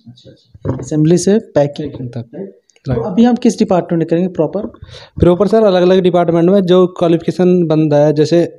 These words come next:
Speaker 2: अ, टेंथ ट्वेल्थ वाला है,
Speaker 1: हम्म।
Speaker 2: उसको assembly में बैठाएंगे।
Speaker 1: हम्म।
Speaker 2: जो assembly में मतलब ज़्यादा पढ़ने लिखने का काम नहीं होता है।
Speaker 1: हम्म।
Speaker 2: और जो मतलब graduation बंदा है या पढ़ा लिखा ज़्यादा, उसको packing में बैठाया जाता है, क्योंकि label,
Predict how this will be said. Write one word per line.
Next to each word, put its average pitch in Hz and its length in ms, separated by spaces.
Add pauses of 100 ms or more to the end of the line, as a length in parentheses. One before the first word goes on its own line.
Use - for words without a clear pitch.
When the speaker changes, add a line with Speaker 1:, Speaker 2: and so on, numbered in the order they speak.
(160)
Speaker 2:
अ, 151 240
टेंथ 156 260
ट्वेल्थ 160 220
वाला 143 220
है, 127 140 (180)
Speaker 1:
हम्म। 151 160
Speaker 2:
उसको 165 200
assembly 160 380
में 151 120
बैठाएंगे। 135 380
Speaker 1:
हम्म। 143 300 (380)
Speaker 2:
जो 160 200
assembly 165 400
में 180 80
मतलब 175 300
ज़्यादा 170 480
पढ़ने 160 380
लिखने 160 280
का 160 100
काम 147 140
नहीं 143 140
होता 120 240
है। 117 200
Speaker 1:
हम्म। 135 200 (640)
Speaker 2:
और 143 100
जो 165 160
मतलब 170 340
graduation 165 500
बंदा 151 280
है 156 100
या 160 80
पढ़ा 147 200
लिखा 151 240
ज़्यादा, 147 220
उसको 160 320
packing 170 360
में 170 180
बैठाया 151 300
जाता 143 240
है, 160 40
क्योंकि 180 220
label, 156 340